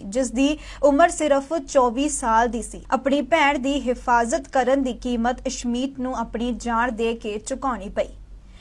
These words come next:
ਦੂਜੀ ਘਟਨਾ ਦੀ ਗੱਲ ਕੀਤੀ ਜਾਵੇ ਤਾਂ ਉਹ ਵਾਰਦਾਤ ਵੀ ਰਾਤ ਦੇ ਤਕਰੀਬਨ ਸਵਾ ਤਿੰਨ ਵਜੇ ਪੱਛਮੀ ਦਿੱਲੀ ਦੇ ਖਿਆਲਾ ਖੇਤਰ ਵਿੱਚ ਵਾਪਰੀ, ਜਿੱਥੇ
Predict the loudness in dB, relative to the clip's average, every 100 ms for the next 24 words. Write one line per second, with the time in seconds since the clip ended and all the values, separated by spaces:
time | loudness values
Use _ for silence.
0 | -20 -4 2 2 2 2 2 2 0 2
1 | 0 0 2 2 2 -2 -2 -2 0 0
2 | 0 -6 -4 2 4 4 2 4 4 6
3 | 6 6 4 -4 2 4 4 2 -2 -2
4 | -2 -2 -4 -2 -4 -2 0 4 4 2
5 | 0 2 0 0 0 -2 -10 2 2 4
6 | -2 -2 -2 0 0 0 2 0 0 0
7 | 2 4 2 2 -4 -2 -4 -4 -6 -4
8 | -4 -4 -8 -4 -6 2 6 6